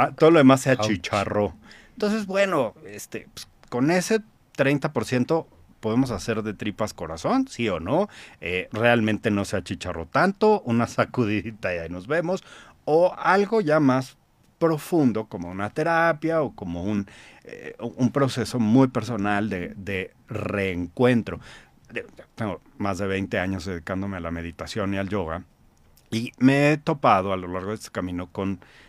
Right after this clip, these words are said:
Speaker 1: diferentes, este, herramientas o estrategias para, más que para amar a la gente, es, pues, para amarme a mí, ¿no? Entonces, ahí es en donde viene esta pregunta de, ¿y dónde está el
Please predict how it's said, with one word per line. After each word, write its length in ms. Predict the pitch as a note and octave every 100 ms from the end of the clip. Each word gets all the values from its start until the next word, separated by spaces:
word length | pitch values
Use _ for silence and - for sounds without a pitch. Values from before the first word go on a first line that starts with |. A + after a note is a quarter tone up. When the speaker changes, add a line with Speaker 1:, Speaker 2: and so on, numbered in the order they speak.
| -
Speaker 1:
diferentes, 960 | A2 - B2 G#2 G#2 F#2 A#2+ A#2 - - - -
este, 300 | F2+ - -
herramientas 680 | D#2 F2+ E2+ F#2 A2+ C3 F#2+
o 20 |
estrategias 600 | F2 F#2 E2 F2+ - A2
para, 380 | - F2 E2 D#2+ - - - - - _ _ -
más 240 | D#3+ G3+
que 100 | -
para 240 | - A#2 F#2
amar 520 | F2+ F2 G2+ G#2 G2+
a 100 | A2+
la 140 | F2+
gente, 260 | F2 G2+ B2
es, 60 | F#3
pues, 180 | C4+
para 240 | - A3 F#3+
amarme 300 | F#3+ G3+ F#3
a 20 |
mí, 240 | F#3 D#3
¿no? 160 | F#2 A#2+
Entonces, 480 | D#3+ D#3 D3+ F#3 - _ -
ahí 360 | C#3+ E3 F3+
es 180 | G3 F#3+
en 120 | A#3
donde 320 | D3+ A#2+ G2+ G2+
viene 560 | A2+ A2+ A2 G#2+ F#3 _ _ _ _
esta 240 | B2+ - D3+
pregunta 460 | C#3+ A#2 B2+ C3
de, 200 | G2+ F2+ -
¿y 100 | G2
dónde 260 | G#2+ D3
está 300 | E3 - G#2
el 220 | G2+ F#2